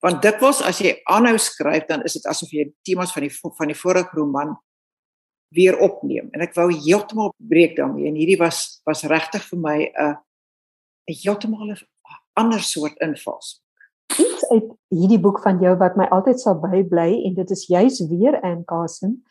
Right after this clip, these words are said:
Speaker 2: is die verwysing na die twee woedende figuurtjies wat daar oor die Meseta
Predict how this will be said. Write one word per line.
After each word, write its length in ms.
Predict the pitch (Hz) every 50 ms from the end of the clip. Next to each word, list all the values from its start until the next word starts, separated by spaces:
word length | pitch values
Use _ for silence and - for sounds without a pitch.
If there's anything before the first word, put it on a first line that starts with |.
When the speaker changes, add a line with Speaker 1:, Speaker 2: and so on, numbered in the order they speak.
| _ - - - - - _ -
Speaker 2:
is 160 | 233 220 220
die 120 | - 247 233
verwysing 720 | - 240 220 156 156 165 165 180 196 196 - 294 285 277
na 140 | 226 214 202
die 160 | 196 208 196
twee 360 | 208 - - 226 220 214 202 165
woedende 580 | 156 165 165 185 220 254 254 311 294 294 277 269
figuurtjies 960 | 269 - 240 - - 220 196 190 165 - - - - - - - - - _ _ _ _
wat 180 | - 202 185 170
daar 280 | 190 180 180 196 220 220 -
oor 160 | 233 226 214
die 140 | 214 220 202
Meseta 800 | 196 190 180 - - - - 214 196 190 196 - - - - -